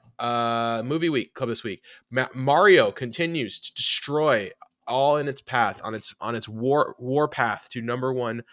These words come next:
movie of all time, uh, number one animated film of all time, sorry. <laughs> Number one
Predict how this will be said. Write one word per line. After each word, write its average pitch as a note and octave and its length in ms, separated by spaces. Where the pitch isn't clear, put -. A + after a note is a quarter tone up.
movie A2 400
of F2+ 120
all G2 220
time, F#2+ 380
uh, G#2 240
number C#3+ 240
one C3 280
animated G#2+ 500
film D#2 340
of - 120
all E2+ 200
time, D#2+ 260
sorry. E2 340
<laughs> - 320
Number C3 200
one C#3 160